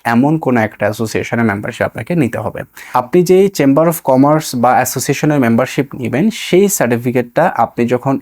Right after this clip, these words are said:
ইআরসির জন্য আবেদন করবেন, সেখানে কিন্তু প্রয়োজন হবে। যার কারণে এটা খুবই ইম্পর্ট্যান্ট একটা ডকুমেন্ট আমাদের এক্সপোর্ট বিজনেসের জন্য। এরপর আমাদের যে ডকুমেন্টটা প্রয়োজন হবে, সেটা হচ্ছে ইআরসি সার্টিফিকেট বা এক্সপোর্ট রেজিস্ট্রেশন সার্টিফিকেট।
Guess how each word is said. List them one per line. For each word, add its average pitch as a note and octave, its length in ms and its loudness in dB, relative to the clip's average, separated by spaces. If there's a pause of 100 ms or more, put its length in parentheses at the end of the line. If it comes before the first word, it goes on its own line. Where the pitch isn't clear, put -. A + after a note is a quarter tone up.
ইআরসির C#3 460 2
জন্য C#3+ 220 0
আবেদন A#2 280 0
করবেন, C3+ 340 0 (340)
সেখানে C3+ 360 -2
কিন্তু D3+ 220 0
প্রয়োজন G#2+ 460 -2
হবে। - 140 -10 (540)
যার A#2+ 120 2
কারণে F#3+ 300 0
এটা B2 420 2
খুবই C3+ 260 2 (160)
ইম্পর্ট্যান্ট A#2 460 0
একটা A2+ 440 0 (200)
ডকুমেন্ট A#2+ 480 0
আমাদের G#2+ 460 0 (240)
এক্সপোর্ট B2 400 0
বিজনেসের A2 440 -2
জন্য। G2 360 -6
এরপর E3 440 2
আমাদের A#2+ 400 2
যে B2 140 2
ডকুমেন্টটা B2 460 0
প্রয়োজন A#2+ 360 2
হবে, B2 240 0
সেটা A2 280 0
হচ্ছে A2 460 -2
ইআরসি C3 380 0
সার্টিফিকেট A2 560 -2
বা G#2 420 2
এক্সপোর্ট D#3 560 0
রেজিস্ট্রেশন G#2+ 580 -2
সার্টিফিকেট। F#2+ 640 -6